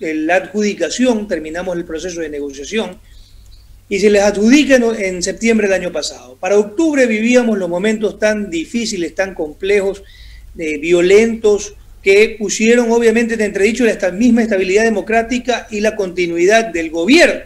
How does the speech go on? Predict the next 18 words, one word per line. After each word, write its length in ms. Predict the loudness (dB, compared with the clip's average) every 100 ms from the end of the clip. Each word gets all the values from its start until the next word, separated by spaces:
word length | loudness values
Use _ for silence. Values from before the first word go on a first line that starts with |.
| -18 -20 -20 -20 -20 -20 -20 -20 -16
Ante 220 | -10 -4 0
esa 80 |
situación, 640 | 0 2 0 2 2 2 -4 -20 -6
no 140 | 0
solamente 800 | 2 2 2 2 2 2 4 6
ellos 360 | 6 4 0 -4
se, 280 | -6 -6 -8 _ -12
eh, 280 | -8 -8 -4
pospusieron 1000 | -4 -4 -4 -6 -4 2 4 4 0 -4
la 100 | -6
firma 420 | -4 -6 -4 -4
del 180 | -4 -6
contrato, 500 | -6 -8 -4 -4 -4
sino 220 | -6 -6
que 100 | -4
tuvimos 420 | -4 -2 0 0 0
alguna 340 | -2 -2 -2
suerte 720 | -4 2 4 4 2 2 2